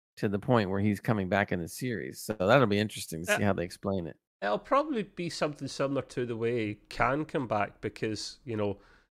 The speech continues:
Speaker 2: when Khan was in T O G, uh, T O G? That, T O S.
Speaker 1: T O G,
Speaker 2: I've just
Speaker 1: right.
Speaker 2: made up a new
Speaker 1: <laughs> The
Speaker 2: Star Trek series. Um, uh, yeah.
Speaker 1: T O S.
Speaker 2: T O S, thank you, great. Uh, uh, in T O S, which was brilliant, and then he was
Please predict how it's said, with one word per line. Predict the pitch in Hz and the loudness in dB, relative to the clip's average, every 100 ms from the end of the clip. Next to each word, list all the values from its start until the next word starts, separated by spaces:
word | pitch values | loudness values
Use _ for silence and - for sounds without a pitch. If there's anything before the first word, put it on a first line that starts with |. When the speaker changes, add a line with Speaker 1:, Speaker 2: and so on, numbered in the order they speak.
| _ - | _ -10
Speaker 2:
when | 107 | 0
Khan | 131 127 | 4 4
was | 127 107 | 2 -2
in | 110 | -6
T | - 131 117 | -6 -2 -2
O | 104 | -2
G, | - 123 113 107 - | -4 -4 -4 -4 -2
uh, | 98 98 | -2 -2
T | - 113 | -8 -10
O | 101 | -10
G? | - 117 165 _ _ _ _ - | -12 -14 -16 _ _ _ _ -4
That, | 147 160 - - | -4 -4 -10 -10
T | - - | 4 8
O | 131 | 10
S. | |
Speaker 1:
T | 123 | 10
O | |
G, | 143 | 10
Speaker 2:
I've | |
just | 117 135 | 10 10
Speaker 1:
right. | 127 | 10
Speaker 2:
made | 202 | 10
up | 180 175 | 10 10
a | |
new | 156 | 8
Speaker 1:
<laughs> | |
The | 143 135 | 8 8
Speaker 2:
Star | 135 175 | 10 8
Trek | - 143 - | 6 4 4
series. | 127 107 104 - - - _ _ _ | 2 4 0 -6 -12 -14 _ _ _
Um, | 127 131 131 131 131 131 131 123 123 - _ _ - - 127 | 10 12 12 10 12 12 12 10 6 -6 _ _ -16 0 6
uh, | 123 123 123 123 120 120 - | 10 12 12 10 10 6 8
yeah. | 147 127 | 12 12
Speaker 1:
T | |
O | |
S. | 113 117 - - | 10 6 0 -8
Speaker 2:
T | - 190 | 2 6
O | 175 135 | 8 8
S, | 123 - | 6 4
thank | 139 127 143 | 2 2 0
you, | 117 | 0
great. | 117 113 113 | 2 2 4
Uh, | 123 120 120 - | 6 8 8 4
uh, | 131 - | -4 -2
in | 156 143 | 0 0
T | - 151 | 0 2
O | 131 | 4
S, | 127 123 - | 4 4 0
which | 139 - 135 | -2 0 0
was | 131 | 0
brilliant, | - 117 117 110 113 - _ _ _ _ | 4 6 6 4 0 -10 _ _ _ _
and | 113 113 | 2 4
then | 117 117 120 | 4 2 0
he | 123 | 0
was | 110 110 104 - | 2 2 2 -4